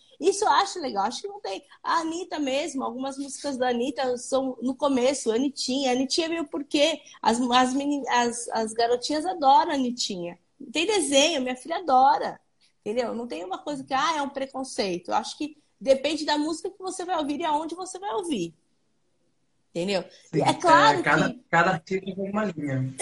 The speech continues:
Speaker 1: <coughs> Desculpa, cada artista tem uma linha. E eu acho que vai do que você quer também pra você e do que você quer ouvir. Eu, por exemplo, atendo todo mundo de porta aberta. Eu não vou falar, "Ah, você canta proibido, eu não vou te assistir." Não. Eu tenho mais é que fazer com que você cresça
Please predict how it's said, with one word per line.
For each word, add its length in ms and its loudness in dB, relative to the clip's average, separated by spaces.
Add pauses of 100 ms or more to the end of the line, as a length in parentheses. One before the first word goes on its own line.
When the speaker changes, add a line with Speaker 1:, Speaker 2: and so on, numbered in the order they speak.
(720)
Speaker 1:
<coughs> 100 -20 (560)
Desculpa, 520 -6
cada 240 2
artista 260 -6
tem 140 -10
uma 160 -2
linha. 340 -2 (100)
E 80 -4
eu 100 -2
acho 200 -2
que 80 -12
vai 140 -4
do 100 -8
que 120 -10
você 340 -8
quer 280 -2
também 280 -8
pra 200 -8
você 600 2 (140)
e 40 -6
do 140 -2
que 100 -4
você 300 -4
quer 120 -4
ouvir. 360 0 (420)
Eu, 180 6
por 160 -4
exemplo, 360 -6
atendo 440 -4 (120)
todo 380 0
mundo 220 -8
de 80 -14
porta 260 -6
aberta. 360 0
Eu 40 -4
não 80 -6
vou 140 -8
falar, 260 0
"Ah, 40 -2
você 260 -6
canta 340 -8
proibido, 360 -4
eu 40 0
não 80 -4
vou 80 -4
te 80 -12
assistir." 300 -12 (120)
Não. 460 6 (500)
Eu 120 2
tenho 240 2
mais 200 6
é 60 -4
que 100 -14
fazer 400 -2
com 140 -12
que 60 -20
você 380 -6
cresça 560 2